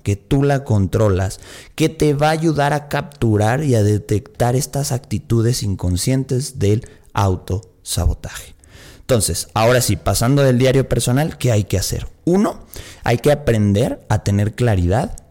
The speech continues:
y priorizar nuestras metas, objetivos y propósitos.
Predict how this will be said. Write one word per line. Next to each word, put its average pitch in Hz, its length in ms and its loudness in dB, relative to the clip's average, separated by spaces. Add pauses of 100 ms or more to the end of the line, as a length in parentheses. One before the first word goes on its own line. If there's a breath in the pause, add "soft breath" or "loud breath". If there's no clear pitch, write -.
(240)
y 113 140 0
priorizar 101 560 0
nuestras 98 360 0
metas, 98 380 -2
objetivos 85 640 -2
y - 120 -6
propósitos. - 760 -8